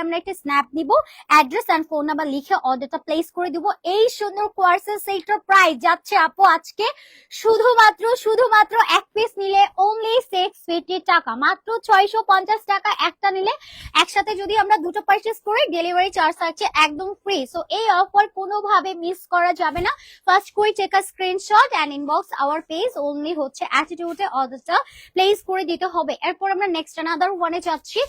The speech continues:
এই কালারটা আপু কি যে সুন্দর, এগুলো কিন্তু আপনারা হোলসেল রিটেল দুইভাবে নিতে পারবেন, ঠিক আছে? So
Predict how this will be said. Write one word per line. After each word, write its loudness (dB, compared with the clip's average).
এই 2
কালারটা 0
আপু -6
কি -2
যে -4
সুন্দর, -6
এগুলো -2
কিন্তু -6
আপনারা -2
হোলসেল -2
রিটেল -2
দুইভাবে 2
নিতে -4
পারবেন, -4
ঠিক -8
আছে? -10
So -6